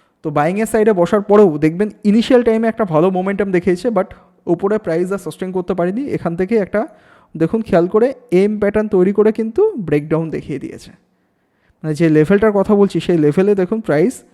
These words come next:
প্রপার বুঝতে পারছি যে রেজিস্ট্যান্স পেয়ে গেছে। তো এখান থেকে যদি কেউ সেলিংয়ের ট্রেড নিয়ে থাকেন তো দিনের শেষে একটা ছোটোখাটো প্রফিট দেখেছেন।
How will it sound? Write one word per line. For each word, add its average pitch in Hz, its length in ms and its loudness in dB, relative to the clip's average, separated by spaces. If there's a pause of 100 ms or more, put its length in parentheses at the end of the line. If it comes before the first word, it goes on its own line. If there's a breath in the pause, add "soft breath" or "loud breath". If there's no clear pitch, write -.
(260 soft breath)
প্রপার 180 340 0
বুঝতে 165 320 -4
পারছি 170 280 -6
যে 202 160 -2
রেজিস্ট্যান্স 156 480 -6
পেয়ে 110 220 -8
গেছে। - 280 -18 (540)
তো 147 60 0
এখান 175 220 -2
থেকে 202 160 4
যদি 185 200 0
কেউ 196 140 2
সেলিংয়ের 175 320 0
ট্রেড 196 200 2
নিয়ে 202 120 -2
থাকেন 240 280 -2
তো 254 120 -6
দিনের 175 220 -2
শেষে 180 220 -4
একটা 175 160 -8
ছোটোখাটো 175 400 -6
প্রফিট 151 320 -4
দেখেছেন। 135 360 -6